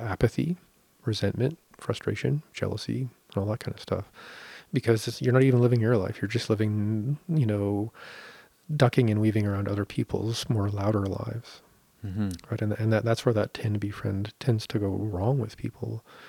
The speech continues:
Speaker 1: because we just, you know, we, we sort of sacrifice ourself to, uh, the show. And, I mean, we could probably spend five hours going into all of the different specific examples that might help specific individuals unravel a very,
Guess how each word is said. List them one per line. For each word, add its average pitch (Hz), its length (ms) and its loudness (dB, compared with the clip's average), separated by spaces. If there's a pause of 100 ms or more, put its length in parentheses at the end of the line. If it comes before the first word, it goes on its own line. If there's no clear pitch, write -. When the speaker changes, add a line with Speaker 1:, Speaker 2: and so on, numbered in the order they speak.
(220)
Speaker 1:
because 107 320 0
we 110 100 4
just, - 400 -2
you 123 60 2
know, 98 280 -4
we, 110 120 -2
we 110 100 -2
sort 117 160 2
of 127 60 2
sacrifice - 600 4
ourself 101 1000 0 (180)
to, 98 600 -2 (600)
uh, 98 320 -2
the 98 120 -2
show. 135 360 2 (880)
And, 117 320 4
I 120 60 0
mean, 143 640 4
we 139 100 0
could - 120 0
probably 127 200 6
spend 107 240 0
five 101 220 2
hours 104 240 2
going 104 220 0
into 101 240 0
all 101 360 0
of 101 180 -6
the 92 340 -2 (640)
different 131 420 6
specific 107 460 0
examples 98 640 -2
that - 160 -8
might 104 340 -4
help - 220 2
specific - 580 2
individuals 104 800 -2
unravel 104 500 0
a 104 60 -2
very, 98 440 -2